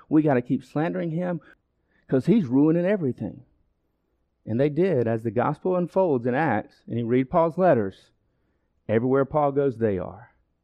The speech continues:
It just started in Antioch. "I have been crucified with Christ. I no longer live." Here's what I want us to see. "But Christ lives in me."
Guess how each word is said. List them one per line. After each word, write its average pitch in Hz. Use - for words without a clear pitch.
It 104
just 107
started 120
in 113
Antioch. 104
"I 160
have 170
been 156
crucified 147
with 127
Christ. 117
I 165
no 185
longer 143
live." 117
Here's 165
what 170
I 147
want 127
us -
to 117
see. 98
"But -
Christ 123
lives 110
in 98
me." 87